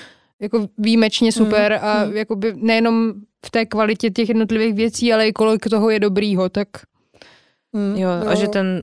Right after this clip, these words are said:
Speaker 3: minulej rok byl prostě v tomhletom fakt silnej, že
Speaker 1: Je to tak, no.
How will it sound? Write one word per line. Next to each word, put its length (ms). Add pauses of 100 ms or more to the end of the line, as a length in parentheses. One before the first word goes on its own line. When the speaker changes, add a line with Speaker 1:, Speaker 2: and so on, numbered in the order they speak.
Speaker 3:
minulej 500
rok 180 (160)
byl 160
prostě 380
v 80
tomhletom 420
fakt 220
silnej, 480
že 160 (600)
Speaker 1:
Je 100
to 120
tak, 320
no. 240